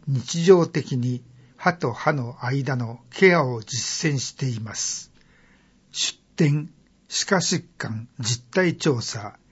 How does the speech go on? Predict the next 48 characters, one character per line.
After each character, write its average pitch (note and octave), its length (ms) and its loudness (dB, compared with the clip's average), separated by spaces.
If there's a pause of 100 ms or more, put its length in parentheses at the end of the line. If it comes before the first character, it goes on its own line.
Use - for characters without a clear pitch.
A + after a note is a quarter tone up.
(140)
二 C3+ 180 2
千 F3+ 340 4
二 D3 200 0
十 A2+ 340 -6
二。 G#2+ 260 -10 (1040)
歯 C3+ 160 -2
ブ D#3 100 2
ラ F#3 120 6
シ - 160 -4
だ A#2+ 120 -4
け - 140 -6
で A2+ 100 -6
は G#2 280 -12 (240)
汚 C#3 280 2
れ F3 120 4
の D#3+ 140 0
六 D3 280 -2
割 F3+ 220 0
し - 100 -4
か B2 140 -8
取 B2+ 220 -2
れ A#2+ 40 -6
て - 120 -6
い G#2 140 -8
な A2+ 140 -6
い G#2+ 80 -8
た G#2 160 -14
め、 G2 220 -16 (520)
デ C3+ 200 2
ン E3+ 120 4
タ D#3 140 0
ル D#3 100 2
フ D3 160 -4
ロ C#3+ 120 2
ス - 140 -8
等 B2+ 280 0
を G#2+ 100 -10
使 - 300 -6
う A2+ 100 -4
と、 G#2 300 -16 (540)
汚 C#3 320 2
れ E3 120 2
の D3+ 140 0
除 C#3 180 2
去 F3 200 2
効 E3 320 2
果 - 160 -4
は A2 260 -8